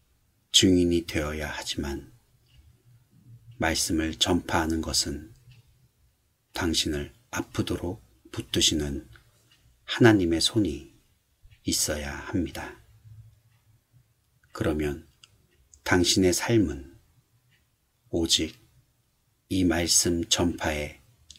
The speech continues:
한 가지를 위하여 하나님께 사로잡힌 바 됩니다.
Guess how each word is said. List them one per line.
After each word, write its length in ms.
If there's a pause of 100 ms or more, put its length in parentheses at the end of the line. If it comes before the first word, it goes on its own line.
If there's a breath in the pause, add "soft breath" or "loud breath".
한 380
가지를 480
위하여 460 (840)
하나님께 840 (400)
사로잡힌 760
바 280
됩니다. 560